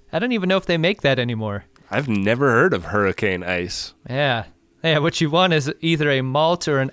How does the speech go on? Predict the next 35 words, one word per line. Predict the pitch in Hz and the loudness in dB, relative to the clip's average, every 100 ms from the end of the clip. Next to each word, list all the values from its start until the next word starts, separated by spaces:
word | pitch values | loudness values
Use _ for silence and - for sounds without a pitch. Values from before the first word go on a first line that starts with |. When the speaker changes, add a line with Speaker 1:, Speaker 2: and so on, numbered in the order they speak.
| - | -2
Speaker 1:
ice | 156 160 - | 0 0 -2
beverage. | 143 147 131 120 107 - - _ - - _ | 0 0 0 -4 -4 -12 -14 _ -20 -20 _
Speaker 2:
Imagine | - 127 127 135 135 | -2 2 2 2 0
if | 123 | 0
your | 123 | 0
life | 113 117 117 | 2 2 0
was | 113 | -2
like | 117 110 | 0 0
a | 98 | 0
hurricane, | 110 123 92 98 87 | 2 2 0 -2 -2
Adam. | 87 85 87 - _ _ _ | -4 -6 -8 -12 _ _ _
Speaker 1:
Hmm. | 135 135 131 120 113 _ _ _ _ _ _ _ _ _ _ - | -10 -8 -6 -8 -10 _ _ _ _ _ _ _ _ _ _ -12
Hmm. | 147 147 135 127 _ _ _ _ _ _ _ _ 285 _ _ _ _ _ - - - - | -8 -6 -8 -10 _ _ _ _ _ _ _ _ _ _ _ _ _ _ -20 -20 -20 -20
I | - | -16
can't | - 147 147 | -6 -4 0
even. | 143 127 117 107 - _ _ _ _ _ _ - | -2 -2 -6 -8 -14 _ _ _ _ _ _ -2
Speaker 2:
You | |
know | 131 | 2
what | 147 131 | 4 4
this | 185 180 | 4 4
episode | 135 123 120 107 | 2 2 2 2
is | 101 | 0
like? | 104 101 98 - - _ _ _ _ - | 0 0 -2 -6 -20 _ _ _ _ -14
Star | - 175 202 | 0 4 4
Trek | 202 190 - | 4 0 0
two, | 202 | 0
The | 175 165 | 2 2
Wrath | 135 185 180 | 4 4 4
of | 180 - | 0 0
Khan, | 180 208 165 156 | 2 4 4 4
and | 147 | 2
by | 131 180 | 4 4
extension, | 190 - - 247 - 143 165 | 4 0 0 0 2 0 0
submarine | - 240 254 202 147 120 110 | -2 2 2 4 4 4 2
films. | - 113 92 85 85 - | 0 0 0 -4 -12 -16